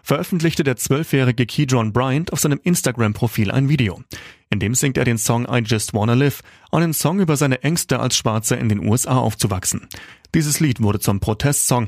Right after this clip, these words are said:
und jetzt hat Keydron einen Plattenvertrag bei dem Musikriesen Warner Records bekommen.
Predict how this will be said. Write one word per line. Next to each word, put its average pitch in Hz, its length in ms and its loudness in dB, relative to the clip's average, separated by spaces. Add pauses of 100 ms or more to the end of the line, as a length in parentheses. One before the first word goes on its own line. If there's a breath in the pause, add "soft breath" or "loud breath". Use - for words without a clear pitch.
(280 loud breath)
und 139 140 2
jetzt 185 220 -2
hat 139 100 -4
Keydron 139 360 0
einen 123 240 -2
Plattenvertrag - 800 0
bei 139 100 0
dem 143 140 2
Musikriesen 135 640 2
Warner 147 240 2
Records 98 340 0
bekommen. - 360 -4